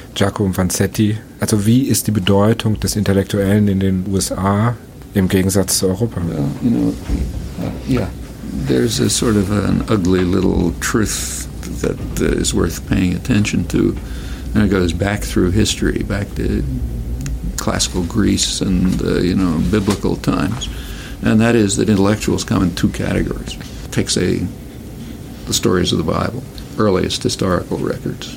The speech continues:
Speaker 2: invented mostly, but it's a record of something. There were what we would call intellectuals. They were called prophets, but they weren't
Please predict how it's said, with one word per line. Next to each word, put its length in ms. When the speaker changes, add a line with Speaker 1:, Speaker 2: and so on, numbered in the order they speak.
Speaker 2:
invented 580
mostly, 400
but 160
it's 140
a 60
record 300
of 100
something. 400
There 320
were 300
what 220
we 140
would 180
call 240
intellectuals. 760
They 100
were 100
called 280
prophets, 560
but 160
they 100
weren't 200